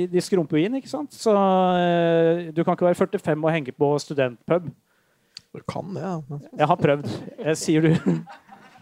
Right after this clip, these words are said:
Speaker 1: Jo, men jeg er det, så tenker de, «Hvorfor driver han fra skjenkekontrollen og danser?» Det er jo,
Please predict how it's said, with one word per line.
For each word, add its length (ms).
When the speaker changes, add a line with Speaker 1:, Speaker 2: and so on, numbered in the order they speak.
Speaker 1:
Jo, 160
men 80
jeg 240
er 160
det, 80
så 80
tenker 320
de, 80
«Hvorfor 480
driver 240
han 160
fra 160
skjenkekontrollen 640
og 80
danser?» 340
Det 80
er 140
jo, 240